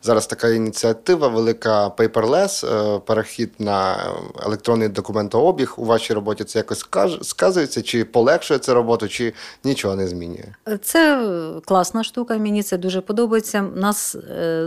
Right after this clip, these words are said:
Speaker 2: взагалі комітет і секретаріат дуже прогресивний. Е, якщо ви побачите аналіз, е, який був здійснений громадянською мережею «Опорою», е, ми вже четвертий рік поспіль займаємо перше місце якраз саме по питанням, е, висвітлення діяльності комітету на вебсайті.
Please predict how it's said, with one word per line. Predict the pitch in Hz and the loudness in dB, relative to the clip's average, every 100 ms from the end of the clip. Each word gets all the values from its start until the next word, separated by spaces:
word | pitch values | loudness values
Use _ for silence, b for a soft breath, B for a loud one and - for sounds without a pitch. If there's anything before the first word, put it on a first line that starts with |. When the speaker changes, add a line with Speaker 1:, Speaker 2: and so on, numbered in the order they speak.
| 165 | -4
Speaker 2:
взагалі | 170 180 190 190 190 | -2 0 2 0 -2
комітет | - 180 175 190 | -4 -4 -2 -2
і | 180 | -2
секретаріат | 185 - 170 180 175 | -4 -4 -4 -2 -2
дуже | 175 170 | -2 -4
прогресивний. | - 165 170 - 196 208 240 262 B B B B | -4 -4 -4 -4 -2 0 -2 -4 B B B B
Е, | - 170 | -6 -2
якщо | 170 175 208 | -2 -2 -2
ви | 190 | -2
побачите | 185 185 185 - - 175 | -2 0 0 -2 -2 -2
аналіз, | 175 170 170 160 - - | 0 -2 -2 -4 -6 -4
е, | 160 151 151 151 - | -4 -4 -6 -6 -8
який | 165 190 | -4 -4
був | 170 170 | -2 -6
здійснений | 165 180 - 170 165 160 | -6 -8 -6 -4 -2 -2
громадянською | 180 180 180 175 - 170 | -2 -2 0 -2 -4 -4
мережею | 170 170 165 165 | -2 0 2 0
«Опорою», | 165 185 180 170 165 B B B B - | 0 -2 0 0 -2 B B B B -12
е, | 139 165 | -6 -4
ми | 180 185 190 185 170 170 | -2 -2 0 -2 -4 -4
вже | 175 | -6
четвертий | - 185 180 - 175 170 | -6 -2 -2 0 -2 -2
рік | 180 170 | -4 -4
поспіль | _ 180 170 - 170 | _ -4 -4 -6 -6
займаємо | 165 175 175 170 | -4 -2 -2 -4
перше | 165 180 - 180 | -2 -2 0 -2
місце | 175 170 - 180 | -2 -4 -2 -2
якраз | 175 175 165 | 0 -2 -2
саме | 180 175 165 | -4 -4 -2
по | 175 | -4
питанням, | 170 170 175 175 170 170 165 B B - - | -4 -4 -2 -2 -2 -4 -6 B B -16 -8
е, | 175 | -6
висвітлення | 170 190 196 185 180 170 | -2 -2 -2 -2 0 0
діяльності | 170 175 170 - - | 0 0 0 -4 -6
комітету | - 175 - 175 175 170 | -4 -6 -2 -4 -2 -4
на | 170 160 | -2 -4
вебсайті. | 160 160 165 156 156 233 | -4 -4 -4 -4 -4 -8